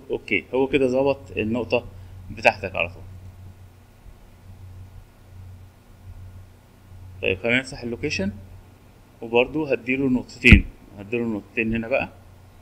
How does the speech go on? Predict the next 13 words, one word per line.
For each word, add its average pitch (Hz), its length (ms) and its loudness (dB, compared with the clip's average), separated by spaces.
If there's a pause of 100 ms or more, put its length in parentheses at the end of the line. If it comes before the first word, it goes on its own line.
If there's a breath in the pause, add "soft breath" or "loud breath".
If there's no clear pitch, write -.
(3000 soft breath)
النقطتين 120 300 2
اللي 139 100 6
احنا 131 160 -2
خدناهم 123 420 0
من 107 140 2
جوجل 120 240 -2
مابس 123 360 -2
على 104 200 6
طول 139 200 4
من 143 100 2
غير 120 140 -4
ما 120 80 0
نحولهم. 143 500 -2